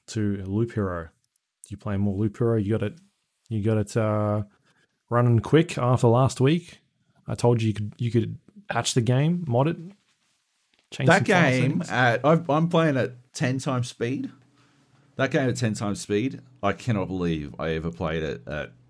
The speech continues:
Speaker 2: regular speed. Holy shit. That game is meant to be played at ten times speed. You just fucking belt through shit. Managed to, managed to find, uh,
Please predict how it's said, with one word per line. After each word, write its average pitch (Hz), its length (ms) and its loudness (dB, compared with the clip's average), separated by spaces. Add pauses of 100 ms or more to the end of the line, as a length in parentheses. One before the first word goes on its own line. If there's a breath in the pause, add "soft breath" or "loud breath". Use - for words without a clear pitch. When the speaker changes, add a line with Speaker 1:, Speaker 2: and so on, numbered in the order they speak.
(120)
Speaker 2:
regular 71 320 -8
speed. 62 380 -10 (140)
Holy 82 260 -4
shit. - 480 -12
That 92 140 -6
game 95 220 -4
is 85 120 -4
meant 76 200 -8
to - 60 -16
be 76 120 -8
played 69 300 -8
at 64 80 -10
ten 71 180 -10
times 64 260 -12
speed. 55 320 -14 (420 soft breath)
You 113 140 -6
just 127 180 -4
fucking 87 420 -4
belt 82 240 -6
through 82 220 -10
shit. 82 260 -14 (680 soft breath)
Managed 127 320 -2
to, 123 400 4
managed 127 320 -2
to 131 80 -6
find, 120 600 -2 (140)
uh, 95 600 -2